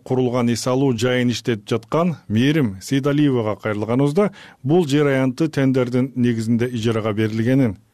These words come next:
эс алуу жайы Кыргыз Орус фондусунун насыясына курулганын,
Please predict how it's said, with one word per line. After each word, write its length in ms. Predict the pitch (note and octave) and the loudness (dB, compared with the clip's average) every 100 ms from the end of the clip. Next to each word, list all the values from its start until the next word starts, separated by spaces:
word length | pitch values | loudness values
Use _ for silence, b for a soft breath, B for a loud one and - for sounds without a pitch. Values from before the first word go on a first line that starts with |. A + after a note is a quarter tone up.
| _ - | _ -8
эс 180 | G#2 A2 | -4 -2
алуу 200 | G#2 G2 | -2 0
жайы 280 | B2 D3+ | 0 0
Кыргыз 380 | D#3+ D3+ C#3+ D3 | 0 -2 -2 0
Орус 240 | C#3+ C#3 - | 0 0 -2
фондусунун 580 | C3 B2 A2 C3 C#3 C#3 b b | -2 0 0 2 2 0 b b
насыясына 680 | A2 A#2 A2+ B2+ B2 - B2+ | -2 -2 -2 -2 -2 -2 -4
курулганын, 680 | - B2+ C3+ D3 D3 G2+ | 0 0 0 2 0 0